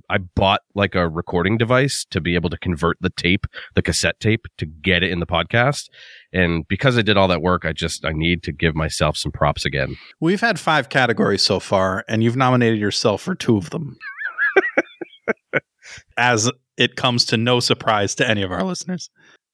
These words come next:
Speaker 2: My favorite co-, musical moment was pretty much all of Jesus Christ Superstar.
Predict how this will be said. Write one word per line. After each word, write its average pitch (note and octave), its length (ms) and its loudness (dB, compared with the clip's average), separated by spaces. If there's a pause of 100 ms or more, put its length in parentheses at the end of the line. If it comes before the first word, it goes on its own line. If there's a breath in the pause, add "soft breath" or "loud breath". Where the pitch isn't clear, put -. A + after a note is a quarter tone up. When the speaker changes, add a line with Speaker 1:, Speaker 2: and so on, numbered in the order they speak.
Speaker 2:
My D#3+ 200 2
favorite B3 320 2
co-, G#3 160 2
musical D#3+ 440 2
moment C#3 300 4
was A#2 80 4
pretty A3 240 0
much G3 220 2
all B2+ 280 2
of A#2 120 -2
Jesus A2+ 340 2
Christ - 320 0
Superstar. F#2+ 600 0